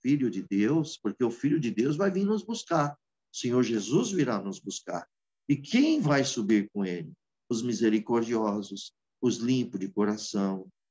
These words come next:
os que choram, que têm fome de sede e justiça na palavra de Deus, os que praticam verazmente todo o ensinamento do Senhor,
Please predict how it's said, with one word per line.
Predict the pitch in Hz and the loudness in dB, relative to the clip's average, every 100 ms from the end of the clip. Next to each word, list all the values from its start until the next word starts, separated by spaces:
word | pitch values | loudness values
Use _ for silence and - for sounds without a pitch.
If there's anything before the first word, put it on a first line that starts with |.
| _ _ _ _ _ - | _ _ _ _ _ -6
os | 113 | -2
que | 147 | 0
choram, | 135 - 139 139 131 107 | 0 0 2 2 2 0
que | 98 117 | -2 -4
têm | 104 120 | 0 -2
fome | - 120 120 117 101 | -2 -2 0 -2 -4
de | 110 | -4
sede | - - 131 127 110 | -6 -2 2 2 2
e | |
justiça | 104 107 - - 123 143 - - - _ _ - | -2 -4 -10 -6 2 2 2 -6 -16 _ _ -16
na | 92 - | -14 -6
palavra | 92 95 95 101 | -2 0 0 -2
de | 104 | -4
Deus, | 127 113 117 107 - - - - - | 0 2 4 4 0 -10 -16 -8 -2
os | 135 - | -2 4
que | 165 | 2
praticam | 160 156 143 - - 175 185 180 127 104 95 - | 4 2 2 -2 -2 2 2 0 0 0 -2 0
verazmente | 113 113 107 - 101 107 113 110 104 - - - _ _ _ _ _ _ | 0 2 -2 -4 -2 0 2 -2 -4 -8 -8 -10 _ _ _ _ _ _
todo | - 160 165 135 120 101 - - | 4 8 8 6 2 0 -4 0
o | |
ensinamento | 123 123 117 107 104 113 107 | 0 0 -4 -2 0 -2 -4
do | 101 104 | -10 -10
Senhor, | - 95 90 98 101 98 | -8 -8 -2 2 2 2